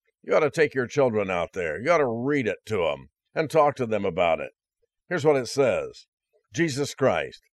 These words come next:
Son of Man, without sin, Son of God, without power, literature's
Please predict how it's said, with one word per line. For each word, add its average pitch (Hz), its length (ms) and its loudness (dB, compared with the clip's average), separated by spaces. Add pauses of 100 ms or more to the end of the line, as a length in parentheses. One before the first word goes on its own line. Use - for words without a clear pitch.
(220)
Son 170 260 2
of 135 140 2
Man, 85 480 -4 (260)
without 139 440 2
sin, 76 540 -4 (340)
Son 185 340 2
of 127 180 -2
God, 78 500 -2 (260)
without 127 420 2
power, 78 560 -4 (400)
literature's 135 720 0